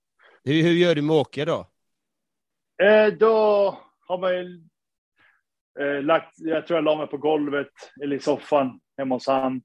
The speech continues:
Speaker 2: Och han, eh, fick mig att slappna av, eh, andas djupt och börja med, med typ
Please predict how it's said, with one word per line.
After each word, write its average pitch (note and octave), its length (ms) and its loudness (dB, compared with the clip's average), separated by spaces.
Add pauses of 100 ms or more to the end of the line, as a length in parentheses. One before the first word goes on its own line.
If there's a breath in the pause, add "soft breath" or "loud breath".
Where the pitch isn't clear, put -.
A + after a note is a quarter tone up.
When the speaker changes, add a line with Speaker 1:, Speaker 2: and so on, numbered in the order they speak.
(540)
Speaker 2:
Och B2 180 -8
han, B2+ 380 0
eh, A#2 340 -2 (580)
fick - 240 -6
mig B2+ 120 2
att A2+ 180 -2 (600)
slappna C3+ 320 0
av, C3 440 6 (520)
eh, A#2 300 -6 (140)
andas B2 460 0
djupt B2+ 420 0
och A2+ 280 -4 (1500)
börja C#3 340 2
med, C3+ 240 4
med B2 560 0
typ B2 220 -4